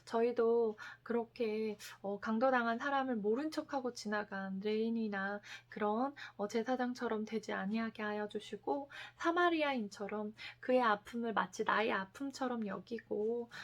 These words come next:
정말 그 어려운 사람들을 먼저 나서서 도와줄 수 있는, 사랑을 전할 수 있는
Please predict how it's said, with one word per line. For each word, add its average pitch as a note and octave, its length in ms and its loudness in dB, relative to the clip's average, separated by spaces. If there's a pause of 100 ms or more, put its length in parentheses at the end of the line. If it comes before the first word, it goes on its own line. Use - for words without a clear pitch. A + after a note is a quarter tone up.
(120)
정말 A#3+ 280 -4
그 - 80 -4
어려운 A#3 380 2
사람들을 C4 640 0 (240)
먼저 A3+ 360 2
나서서 G#3 440 -4
도와줄 A#3 420 -2
수 - 220 -12
있는, G3 400 -6 (840)
사랑을 D#4+ 420 2
전할 A3 360 -2
수 - 140 -10
있는 B3 320 -2